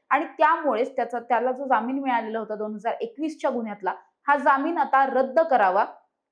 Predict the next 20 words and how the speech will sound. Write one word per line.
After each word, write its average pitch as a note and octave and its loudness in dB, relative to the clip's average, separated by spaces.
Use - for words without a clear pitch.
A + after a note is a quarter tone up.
अशा A#3 -4
पद्धतीची C#4 -4
विनंती F4 0
जी C4 0
आहे, A#3+ -2
ती C4 -4
खरं A#3+ 0
तर C#4 0
पुणे C4+ 0
पोलिसांनी C4+ 0
हायकोर्टात D#4 0
केलेली G#3+ 0
आहे. G3 0
कारण A3 -2
मुळातच A3 0
निलेश A#3 -4
घायवळने A3 -2
सुद्धा C4 -4
त्याची A#3+ -6
जी D#4 -12